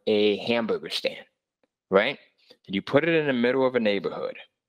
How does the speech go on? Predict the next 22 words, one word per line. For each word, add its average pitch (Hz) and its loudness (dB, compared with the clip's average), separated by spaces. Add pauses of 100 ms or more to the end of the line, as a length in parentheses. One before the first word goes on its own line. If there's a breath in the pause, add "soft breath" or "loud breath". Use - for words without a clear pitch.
(560)
and 113 -2
you 101 -8
just 139 -2
go 135 6
out, 120 2
you 101 -10
start 113 -2
this 127 -10
hamburger 110 0
stand, 104 0
it's 95 -8
the - -8 (160)
best - -2
hamburgers, 104 0 (420 loud breath)
the - -2
price 120 0
is 113 0
amazing, 113 2
right? 113 0
Super - -2
cheap - -2
price, 113 -2